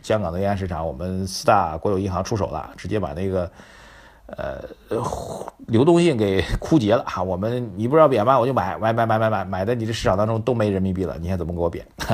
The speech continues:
<laughs> OK，当然这也是方法了，我们然后没有经验，所以一月份那次贬值啊，人民币的快速的贬值，然后股市的暴跌，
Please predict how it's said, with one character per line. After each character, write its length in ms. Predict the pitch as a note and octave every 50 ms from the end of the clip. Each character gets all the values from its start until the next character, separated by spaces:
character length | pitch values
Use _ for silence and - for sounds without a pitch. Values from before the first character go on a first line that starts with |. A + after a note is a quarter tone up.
| - - - - -
<laughs> 520 | - - - - - - - - - - -
OK， 280 | E2+ E2+ - - - - - _ _ _ _ -
当 140 | - - C3+
然 60 | D3+
这 60 | E3 C#3+
也 60 | A2
是 80 | A#2+
方 200 | B2 - F3+ F#3+
法 160 | F3+ A#2+ D2+ D2
了， 80 | D2+ D2+ - - -
我 100 | G#2 -
们 480 | E2 F2+ G2 G2+ G2+ G#2 G2+ G2+ G2 - - -
然 180 | G#2+ G#2 G#2+
后 300 | B2 D3 D#3+ D3+ C#3 C3
没 240 | A#2+ G#2+ G#2 A2+ D3+
有 100 | F#3 D#3+
经 180 | A#2 - F#3+ A3
验， 200 | D#4 E4+ - -
所 140 | - - A2+
以 100 | A#2 A2+
一 60 | C#3+
月 120 | G3+ A#3 F3
份 160 | - - C3
那 120 | C3 B2
次 120 | A2+ B2 A2+
贬 220 | G2+ F2+ C#2 C2+
值 340 | - C#2 C2+ C#2+ E2+ D#2+ - - _ _ _ _ -
啊， 260 | - D#2+ D2 - D2 E2 E2+
人 100 | G2+ A2
民 140 | B2+ B2+
币 100 | A#2+ B2
的 140 | G#2+ G#2 G#2
快 180 | G2+ - - A#2
速 140 | G#2+ - G#2+
的 80 | G2+
贬 220 | F#2 G2 D2+ D2+ D#2+
值， 160 | D#2 D#2+ D#2+
然 120 | D#2+ F2
后 80 | F#2 G2
股 160 | - - D#2+
市 120 | E2 -
的 80 | G#2 G2+
暴 200 | G2+ - G#2 E2+
跌， 300 | E2+ F2+ G2+ G#2 F2 -